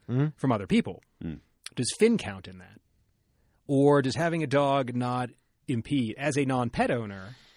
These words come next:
Speaker 2: does, how does having a dog affect that?
Speaker 1: It, I think it does. There's times when I'm like, "Dog, get away from me."
Speaker 3: Oh,
Speaker 1: Like,
Speaker 3: absolutely.
Speaker 1: and he's being very affectionate, and he, like, wants to, you know, he
Speaker 2: Oh,
Speaker 1: loves to cuddle.
Speaker 2: yeah.
Speaker 1: He loves to, like, curl up next
Speaker 3: Yeah.
Speaker 1: to you or
Speaker 3: Oh,
Speaker 1: on
Speaker 3: yeah.
Speaker 1: you.
Speaker 3: Oh, yeah.
Speaker 1: And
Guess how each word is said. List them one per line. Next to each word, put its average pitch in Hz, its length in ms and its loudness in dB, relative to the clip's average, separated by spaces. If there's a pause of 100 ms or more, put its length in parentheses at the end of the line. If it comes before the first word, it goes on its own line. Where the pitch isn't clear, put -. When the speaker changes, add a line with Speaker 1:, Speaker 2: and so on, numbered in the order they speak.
(280)
Speaker 2:
does, 139 100 -2
how 147 160 -2
does 160 120 -2
having 139 260 -2
a 123 40 -4
dog 107 220 -2
affect 101 300 -10
that? 95 120 -20 (1120)
Speaker 1:
It, 190 200 -2
I 180 80 0
think 202 120 2
it 120 100 0
does. 120 420 2
There's 139 180 0
times 151 380 2
when 131 100 2
I'm 120 160 0
like, 107 360 -2
"Dog, 151 240 -6
get 143 100 -6
away 135 140 -2
from 98 140 -8
me." 76 160 -18 (440)
Speaker 3:
Oh, 110 60 4
Speaker 1:
Like, 110 80 6
Speaker 3:
absolutely. 92 580 0 (180)
Speaker 1:
and 104 80 -2
he's 123 120 2
being 147 240 8
very 135 200 6
affectionate, 131 540 2
and 117 60 -4
he, 117 80 0
like, 110 200 0
wants 117 240 0
to, 117 120 -4 (200)
you 120 140 -2
know, 104 100 0
he - 60 2
Speaker 2:
Oh, 160 40 4
Speaker 1:
loves 123 180 2
to 143 80 0
cuddle. 131 280 4
Speaker 2:
yeah. 143 60 -2 (140)
Speaker 1:
He 117 80 -6
loves 117 200 -4
to, 123 60 -4
like, 117 120 -4
curl 123 260 2
up 117 120 -2
next 110 120 4
Speaker 3:
Yeah. 107 120 6
Speaker 1:
to 123 100 -2
you 117 100 2
or 95 100 -6
Speaker 3:
Oh, 90 60 -6
Speaker 1:
on 117 180 4
Speaker 3:
yeah. 113 60 2
Speaker 1:
you. 120 220 0 (140)
Speaker 3:
Oh, 107 120 -2
yeah. 104 100 0
Speaker 1:
And 87 100 -8